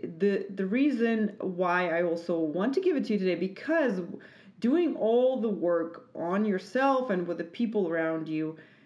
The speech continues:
it is, uh, necessary for us to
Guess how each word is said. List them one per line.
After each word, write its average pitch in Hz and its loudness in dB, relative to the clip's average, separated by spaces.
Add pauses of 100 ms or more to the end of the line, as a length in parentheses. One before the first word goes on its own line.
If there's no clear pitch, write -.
(140)
it 262 2
is, 214 -2 (340)
uh, 160 -2
necessary 202 0
for 175 -4
us 220 -2
to 196 -2